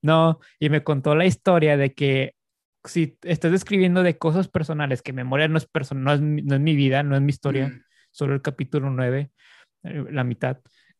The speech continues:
Speaker 1: pero dijo, "Si tienes muchas cosas, si es muy personal tuyo, es muy probable que, que como tú lo termines, es como va, va a ser el libro". O sea, no, obviamente no siempre, pero sí es
Speaker 2: Ujú.
Speaker 1: como que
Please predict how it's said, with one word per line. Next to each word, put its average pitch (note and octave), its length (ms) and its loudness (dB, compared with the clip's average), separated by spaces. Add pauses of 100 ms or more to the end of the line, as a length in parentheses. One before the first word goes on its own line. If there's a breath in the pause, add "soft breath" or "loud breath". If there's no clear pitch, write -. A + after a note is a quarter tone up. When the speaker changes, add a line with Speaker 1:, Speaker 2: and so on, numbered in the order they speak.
(120)
Speaker 1:
pero C#3+ 240 2
dijo, C#3+ 260 0
"Si C#3+ 120 -2
tienes D#3 460 -2
muchas D#3+ 300 -4
cosas, D#3+ 260 0
si D#3+ 80 0
es E3+ 80 4
muy F#3 160 2
personal E3+ 540 -2
tuyo, D3 500 0 (440)
es C3+ 160 -4
muy E3 180 2
probable D#3+ 680 -2
que, B2+ 600 -4 (280)
que C3 140 -12
como C3 280 -4
tú C#3 100 -6
lo C#3+ 120 -2
termines, C#3+ 500 -2
es C3+ 160 -10
como C3 260 -4
va, A#2+ 320 -2
va A#2 140 -4
a A#2 40 -4
ser B2+ 140 -8
el A#2 120 -6
libro". C#3 260 2
O - 20 -4
sea, C3 140 -2
no, D#3 140 0
obviamente E3 460 0
no D#3 100 -2
siempre, D#3+ 440 -2
pero B2+ 280 0
sí C3 180 -2
es C3+ 100 -2
Speaker 2:
Ujú. C3+ 60 -10
Speaker 1:
como D3 220 -2
que B2 340 -4